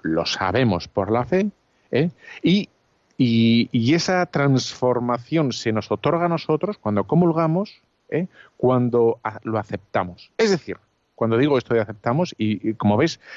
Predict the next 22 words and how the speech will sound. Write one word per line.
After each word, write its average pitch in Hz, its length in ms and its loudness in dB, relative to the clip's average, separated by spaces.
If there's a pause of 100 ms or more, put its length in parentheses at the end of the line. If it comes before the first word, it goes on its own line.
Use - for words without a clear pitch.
(180)
estoy 139 500 -2
en 117 120 0
un 131 140 4
nivel 147 400 0
absolutamente 120 640 0
espiritual, 104 640 -4 (640)
¿eh? 147 240 0
No 113 80 2
es - 120 0
algo 101 160 2
externo. 95 580 -4 (420)
Nosotros, 151 580 0 (320)
eh, 113 500 2 (380)
se 117 380 -2
nos 110 440 -2
da 135 300 -2 (460)
el 90 140 -14
cuerpo 98 340 -4
de 139 80 0
Cristo 220 540 -2 (1300)
porque 120 300 -2
l-, - 100 2